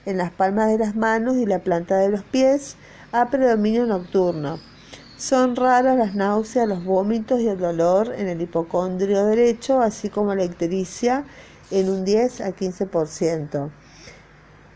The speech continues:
El diagnóstico por los síntomas clínicos y los parámetros bioquímicos con ayuno de ocho horas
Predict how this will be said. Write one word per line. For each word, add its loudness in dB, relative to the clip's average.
El 2
diagnóstico 0
por 0
los -2
síntomas -2
clínicos -2
y -2
los -6
parámetros -2
bioquímicos -2
con -2
ayuno -2
de 2
ocho -2
horas 0